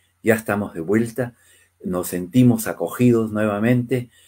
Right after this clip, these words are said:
eh, como, como siempre que hemos venido a, a hacer, eh, Perumín en, en, en esta ciudad. Perumín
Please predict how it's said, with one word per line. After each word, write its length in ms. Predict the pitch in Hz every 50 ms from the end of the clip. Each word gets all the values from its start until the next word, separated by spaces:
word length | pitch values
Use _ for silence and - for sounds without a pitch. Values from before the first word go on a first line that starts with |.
| _ _ _ _ _ -
eh, 200 | 87 82 80 80
como, 380 | - 87 85 85 85 - -
como 300 | _ - 80 80 78 76
siempre 500 | - - 117 120 117 113 110 107 101 98
que 300 | - - 85 76 71 95
hemos 260 | 95 95 98 92 90
venido 520 | - 85 90 101 107 101 101 98 95 95 _ _ _ _ _ _ _ _ _ _ -
a, 420 | 85 80 76 73 73 73 - - -
a 220 | 78 78 73 76
hacer, 460 | 80 - - - 98 95 92 90 - _ _ _ _ _ _ _ _ _ -
eh, 580 | - 80 78 76 76 73 67 - - 92 - -
Perumín 500 | - 90 85 87 82 92 98 98 92 90
en, 260 | 85 78 76 76 73 -
en, 220 | 80 78 71 67 -
en 140 | 85 82
esta 260 | 85 80 - - 78 76
ciudad. 380 | - - 82 87 76 69 - _ _ _ _ _ _ _ _ _ _ _ _ _ _ _ _ _ _ _ _ _ -
Perumín 580 | - 92 90 90 101 120 127 123 123 123 120